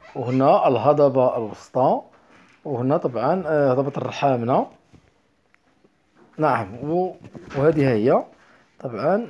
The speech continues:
آه، الش-، الشفعة. إذن، آه، بالنسبة للهضاب تعرفنا عليه، هي هذا اللون البني الفاتح. الآن سنتعرف عن السهول. السهول هي اللي باللون الأخضر، عندنا هو السهل الغرب، سهل الشاوية، دكالة،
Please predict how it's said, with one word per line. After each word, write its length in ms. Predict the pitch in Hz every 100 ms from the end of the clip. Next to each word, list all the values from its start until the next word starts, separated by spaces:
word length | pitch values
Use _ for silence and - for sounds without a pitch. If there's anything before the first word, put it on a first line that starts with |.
| -
آه، 220 | 151 147
الش-، 360 | 135 - - - -
الشفعة. 460 | - - 127 113 95 - - - - - - -
إذن، 280 | 214 254 254
آه، 420 | 247 247 240 233
بالنسبة 380 | 226 240 180 214
للهضاب 280 | 185 202 180
تعرفنا 340 | 185 185 190
عليه، 240 | 196 180
هي 260 | 175 185 180
هذا 140 | 165
اللون 400 | 165 165 175 160
البني 380 | 143 143 165 156
الفاتح. 720 | 135 135 127 120 196 262 - - _ _ _ _ -
الآن 340 | 165 - 196 240
سنتعرف 680 | 202 185 170 170 190 185
عن 140 | 196 208
السهول. 600 | - - 220 233 156 98 - _ _ _ _ _
السهول 500 | - - - 269 254
هي 140 | 185 185
اللي 120 | 165
باللون 300 | 151 147 147
الأخضر، 560 | 143 - 120 185 320 415 427 427
عندنا 420 | 240 170 160 151
هو 240 | 147 143
السهل 720 | 131 - 175 147 127 120 113
الغرب، 680 | 110 101 113 135 165 160 156
سهل 260 | - 120 110
الشاوية، 760 | - 127 120 131 160 160 160
دكالة، 800 | 131 - 135 139 143 160 165 165